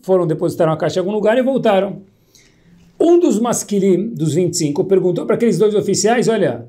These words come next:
o que que vocês estavam carregando aí na caixa?" "A gente ajoelhou por reverência, saiu, viu vocês bem vestidos, carregando uma caixa de prata, a gente queria saber o que vocês estavam carregando."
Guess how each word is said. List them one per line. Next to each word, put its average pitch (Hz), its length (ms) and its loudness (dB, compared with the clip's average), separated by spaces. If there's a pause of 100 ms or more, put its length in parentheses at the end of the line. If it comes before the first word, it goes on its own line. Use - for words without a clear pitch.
(160)
o - 40 -20
que - 100 -20
que 370 80 -6
vocês 233 360 0
estavam 196 540 0
carregando 160 540 2
aí 156 80 0
na 143 120 -6
caixa?" 123 440 -8 (1700)
"A 165 100 -6
gente 151 240 2
ajoelhou 156 400 2
por 156 140 -6
reverência, 139 640 -2
saiu, 143 320 -2
viu 139 280 -2
vocês 135 440 -4
bem 143 340 -2
vestidos, 147 380 -2
carregando 131 260 -4
uma 127 80 -2
caixa 147 220 -4
de 113 80 -6
prata, 190 300 0
a - 20 -8
gente 143 100 -8
queria - 140 -6
saber 214 480 0 (420)
o - 40 -20
que 180 100 -4
vocês 151 40 0
estavam 202 300 2
carregando." 190 640 0